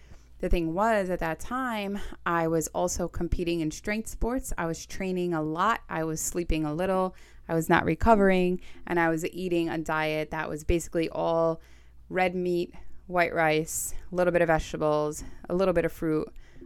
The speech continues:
but so much emphasis on animal products. Like, I would have eggs and bacon in the morning. I would have ground beef for dinner. I would have,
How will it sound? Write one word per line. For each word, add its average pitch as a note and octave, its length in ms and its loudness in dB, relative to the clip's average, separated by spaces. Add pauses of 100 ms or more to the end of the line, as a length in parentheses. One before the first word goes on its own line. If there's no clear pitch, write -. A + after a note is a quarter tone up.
(180)
but D#3 300 6 (220)
so - 300 2
much F#3+ 220 4
emphasis E3+ 480 -2
on D#3+ 100 2
animal D#3 340 0
products. - 460 0
Like, E3+ 140 0
I D#3 100 4
would D#3+ 140 0
have D#3+ 320 -2 (160)
eggs E3 320 2
and D#3 120 2
bacon G3+ 360 0
in F#3 100 0
the F3+ 80 -2
morning. A#3 580 -2
I D#3 200 2
would D3+ 180 4
have D#3+ 300 -2
ground D#3 280 4
beef F3 220 -4
for D#3 220 -2
dinner. F#3+ 500 2
I D3+ 160 0
would D3+ 140 -4
have, D3+ 640 -6